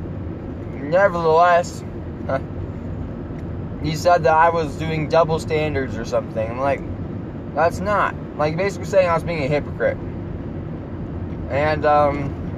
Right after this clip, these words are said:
I was pissed off.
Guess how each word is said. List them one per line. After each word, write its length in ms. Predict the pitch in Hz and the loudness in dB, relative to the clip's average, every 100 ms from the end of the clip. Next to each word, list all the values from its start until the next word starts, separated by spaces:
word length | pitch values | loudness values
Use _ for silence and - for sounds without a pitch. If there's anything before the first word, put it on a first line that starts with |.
| - - - - - - - - - - - - - - - - - - | -6 -8 -8 -8 -8 -8 -8 -8 -8 -6 -8 -8 -8 -8 -6 -6 -6 -4
I 140 | 123 156 | 0 2
was 140 | 160 | 2
pissed 300 | - 160 - | 2 0 2
off. 260 | 156 143 | 6 6